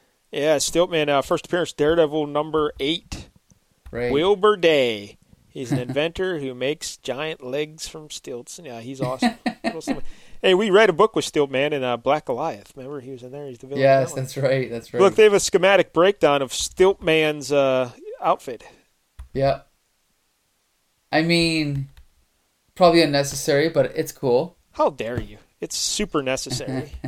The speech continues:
Speaker 2: <laughs>
Speaker 1: Yeah.
Speaker 2: Look at that. It's got air conditioner in there. Interesting.
Speaker 1: Yeah.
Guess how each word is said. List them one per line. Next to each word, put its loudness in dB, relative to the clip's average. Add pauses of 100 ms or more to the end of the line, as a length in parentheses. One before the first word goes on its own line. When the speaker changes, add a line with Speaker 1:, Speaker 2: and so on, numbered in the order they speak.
Speaker 2:
<laughs> -6 (1120)
Speaker 1:
Yeah. -16 (340)
Speaker 2:
Look -2
at 0
that. 6
It's -6
got 2 (100)
air 8
conditioner -2
in -4
there. -6
Interesting. -10
Speaker 1:
Yeah. -12